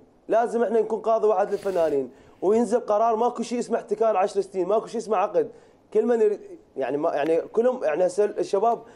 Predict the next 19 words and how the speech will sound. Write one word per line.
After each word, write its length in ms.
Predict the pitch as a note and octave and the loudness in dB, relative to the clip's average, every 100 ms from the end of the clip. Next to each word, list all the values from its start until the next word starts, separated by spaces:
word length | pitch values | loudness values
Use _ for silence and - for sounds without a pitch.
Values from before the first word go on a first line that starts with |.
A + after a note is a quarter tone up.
| _ - | _ -2
انا 160 | G#3 | 0
احكي 180 | G#3 - | -2 -2
لك 160 | A#3 G#3 | -2 0
نيابه 400 | A3+ A#3 G#3+ F3+ | 2 2 2 2
عن 80 | F#3 | 0
الكل، 300 | D#3+ G3 E3 | 0 -2 -2
وال-، 320 | E3 F3+ F3 | -4 -6 0
والكل 360 | F#3+ F#3+ C4 | 0 0 -2
راح 140 | A#3 G3 | 0 0
يشوفون 360 | G3 F#3+ G#3+ | -2 -2 -2
لقائي 500 | A3 G#3 A3+ A3+ F#3 - - - | -2 0 2 2 0 -4 -16 -4
وراح 200 | G3 F3+ | -2 0
يأيدوني، 480 | G#3+ G3 F3+ G3+ E3 | 2 2 2 0 0
واذا 220 | E3 F3+ | 0 0
تريد 240 | F#3 B3 | 2 0
اخليهم 360 | G3 - A3+ A3 | 0 0 2 0
كلهم 240 | A3 B3 | 0 0
يطلعون 320 | A#3 A3 E3+ D#3 | 0 0 -2 -2
وياك. 220 | C3 | -2